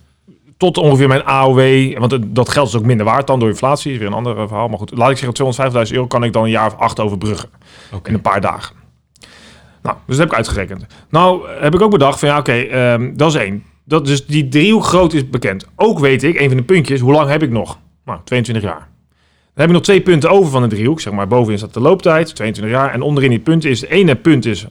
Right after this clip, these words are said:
Speaker 1: wat ga ik daarvoor inleggen?
Speaker 2: Maandelijks?
Speaker 1: Maandelijks of eenmalig. Misschien
Speaker 2: Ja.
Speaker 1: heb ik wat geld staan.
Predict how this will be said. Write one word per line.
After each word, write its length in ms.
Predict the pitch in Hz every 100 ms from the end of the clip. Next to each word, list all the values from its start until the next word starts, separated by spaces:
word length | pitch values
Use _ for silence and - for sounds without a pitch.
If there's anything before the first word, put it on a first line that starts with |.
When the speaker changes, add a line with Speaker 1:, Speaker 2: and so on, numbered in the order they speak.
| _ -
Speaker 1:
wat 160 | 143
ga 160 | - 117
ik 220 | - -
daarvoor 540 | 113 104 98 95 85 - -
inleggen? 540 | 156 165 180 233 247 - _ _ _ _ -
Speaker 2:
Maandelijks? 540 | 92 101 131 156 -
Speaker 1:
Maandelijks 540 | 120 104 123 113 101 -
of 140 | 98
eenmalig. 400 | 101 95 113 127
Misschien 200 | 95 -
Speaker 2:
Ja. 60 | 90
Speaker 1:
heb 100 | -
ik 60 |
wat 80 | 87
geld 120 | 139 143
staan. 260 | 127 139